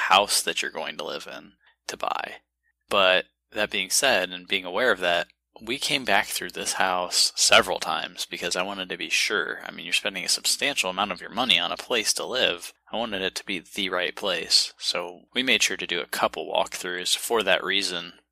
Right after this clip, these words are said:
you know. But, like, the way that typically you buy a house anymore, the markets are pretty hot. So it's like, if you don't buy it right then, it's like that pressure, right? You gotta buy it right then. And, uh, you know, this is kind of strange, like you're saying,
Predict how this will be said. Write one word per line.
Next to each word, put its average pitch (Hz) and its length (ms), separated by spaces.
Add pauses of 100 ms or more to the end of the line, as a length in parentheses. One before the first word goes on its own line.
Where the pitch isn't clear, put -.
(200)
you 98 140
know. 87 280
But, 104 200
like, 98 280
the 104 120
way 101 200
that 95 240 (400)
typically 95 840
you 95 140
buy 92 200
a 85 40
house 98 380
anymore, 90 600
the 87 60
markets 90 400
are - 60
pretty 90 240
hot. 92 420 (180)
So - 240
it's 87 140
like, 87 180
if - 120
you 110 80
don't 104 200
buy 95 220
it 104 160
right 90 240
then, 104 260
it's - 160
like 95 120
that - 160
pressure, - 420
right? 87 240
You 78 140
gotta 80 160
buy 87 180
it - 140
right - 160
then. 113 320 (440)
And, 95 240
uh, 85 300 (180)
you 98 140
know, 90 140
this 123 240
is 117 120
kind 110 340
of 95 100
strange, 110 440
like 90 200
you're - 60
saying, 101 340